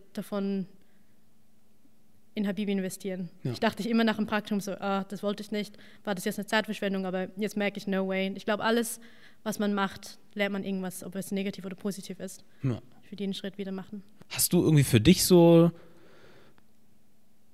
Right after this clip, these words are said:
Speaker 2: eine Idee, was du so in der nächsten Zeit machen wollen würdest, so? In Verbindung mit eurer Marke? Was so für dich so die nächsten, wenn du das ver-, verraten darfst, natürlich,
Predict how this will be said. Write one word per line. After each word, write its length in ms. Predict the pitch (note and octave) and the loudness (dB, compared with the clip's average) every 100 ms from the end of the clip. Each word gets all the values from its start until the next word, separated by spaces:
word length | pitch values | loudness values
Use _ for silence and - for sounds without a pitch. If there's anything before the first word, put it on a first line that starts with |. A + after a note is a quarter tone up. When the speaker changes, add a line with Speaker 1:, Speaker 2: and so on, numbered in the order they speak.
| - - - | -20 -20 -2
Speaker 2:
eine 140 | C3 | 0
Idee, 480 | A#2+ A#2 B2 C3+ C#3+ | 2 2 6 6 6
was 220 | B2+ B2+ | 4 0
du 360 | - C3 C3 B2 | 0 2 4 4
so 160 | A#2+ B2 | 2 2
in 60 | |
der 100 | B2 | 4
nächsten 360 | A#2+ C#3 - C3+ | 4 2 0 -4
Zeit 280 | - A#2+ A2+ | -2 -2 0
machen 380 | A#2 C3 C#3 | -2 0 0
wollen 240 | A#2+ A2+ A2 | 2 0 2
würdest, 340 | B2 E3+ - | 0 0 -4
so? 220 | - F3 G3 - - - - - - - - - | -4 -4 -4 -12 -20 -20 -20 -20 -20 -20 -20 -10
In 160 | - C#3 | 0 0
Verbindung 420 | C#3 B2+ C#3+ D3 | 2 2 4 2
mit 140 | C#3 A2+ | 0 -2
eurer 220 | C3 C3+ | -2 -2
Marke? 440 | C3 C#3 - F#3+ - - - - - - - | -2 -4 -4 -6 -6 -20 -20 -20 -20 -20 -18
Was 260 | B2 B2 - | 2 2 4
so 100 | B2+ | 2
für 160 | - | 4
dich 180 | B2 D3+ | 6 6
so 100 | - | 6
die 160 | B2 A#2 | 6 8
nächsten, 640 | A#2 C3 - C3 A#2+ - - - - | 8 6 2 0 0 -2 -12 -20 -12
wenn 260 | - G#2+ G#2+ | -2 0 2
du 60 | |
das 160 | G#2 - | 0 -2
ver-, 240 | A#2 G#2 | -6 -6
verraten 420 | G2+ G2+ G#2+ F#2 | -4 -2 -2 -2
darfst, 300 | G2 G2+ - - - | -4 -6 -10 -18 -10
natürlich, 380 | G#2 G#3+ A3+ | -8 -2 0